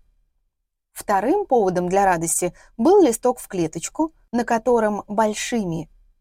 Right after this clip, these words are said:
печатными буквами был написан незнакомый адрес. Передача бумажки сопровождалась строгими инструкциями. Непременно купить тортик и исключительно с безе. Не опаздывать, потом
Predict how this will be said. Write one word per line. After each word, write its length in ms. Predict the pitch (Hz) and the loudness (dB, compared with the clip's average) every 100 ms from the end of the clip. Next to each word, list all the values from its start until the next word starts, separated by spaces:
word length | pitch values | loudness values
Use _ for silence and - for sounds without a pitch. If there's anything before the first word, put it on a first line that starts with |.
| - | -10
печатными 540 | 208 185 - 160 180 | -6 -4 -4 -4 -4
буквами 520 | 208 370 285 269 254 - _ | 0 0 0 -2 -2 -6 _
был 220 | 226 349 | 0 2
написан 520 | 339 233 254 269 254 220 | 2 0 -2 -4 -4 -6
незнакомый 680 | 196 190 175 190 185 175 - | -4 -6 -6 -6 -6 -8 -8
адрес. 540 | 170 - - - - _ _ _ _ | -8 -8 -10 -8 -10 _ _ _ _
Передача 420 | - 240 359 415 | -4 0 0 -2
бумажки 480 | 220 180 175 247 - | -4 -4 -4 -8 -8
сопровождалась 680 | 302 220 185 180 202 302 311 | -10 -8 -6 -4 -2 -2 -4
строгими 500 | - 403 403 220 262 | -4 -2 -2 -4 -6
инструкциями. 760 | 262 - - - - - - - _ _ | -6 -8 -12 -10 -12 -12 -14 -20 _ _
Непременно 760 | - 277 285 294 269 185 196 294 | 0 2 4 2 2 0 -2 -4
купить 380 | 311 269 220 _ | -4 -6 -8 _
тортик 500 | 170 165 - 311 _ - | -4 -4 -6 -12 _ -6
и 120 | 240 | -4
исключительно 640 | 233 220 208 175 - 247 | -2 -2 -4 -6 -6 -6
с 80 | 233 | -6
безе. 380 | 180 170 151 - _ - _ - | -6 -8 -8 -12 _ -20 _ -2
Не 100 | 330 | 0
опаздывать, 760 | 359 285 254 214 214 226 - - _ _ | 2 4 2 2 -6 -8 -18 -20 _ _
потом 400 | 175 175 202 294 | -4 0 0 0